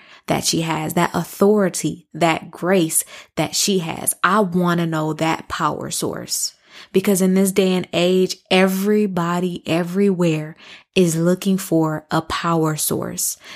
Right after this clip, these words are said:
And I want to let you know that for the most part, a lot of these people that you see on social media,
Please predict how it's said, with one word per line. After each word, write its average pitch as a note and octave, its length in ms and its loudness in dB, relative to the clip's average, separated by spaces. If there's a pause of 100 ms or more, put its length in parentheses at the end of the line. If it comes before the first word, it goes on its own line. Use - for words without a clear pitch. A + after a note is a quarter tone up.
(140)
And E3 120 2
I E3 80 4
want F3+ 220 4
to F3 60 2
let F3 300 0
you F#3 80 -2
know F3+ 280 2
that E3 300 -2
for F3 160 2
the D#3+ 140 -2
most E3 400 -2
part, G#3 400 -2 (320)
a F3+ 140 4
lot E3+ 340 4
of F3 160 0
these F3+ 240 2
people F#3+ 400 -2
that E3+ 280 -2
you F#3+ 80 0
see F#3+ 240 0
on F3+ 180 0
social F3 400 -4
media, F#3+ 560 0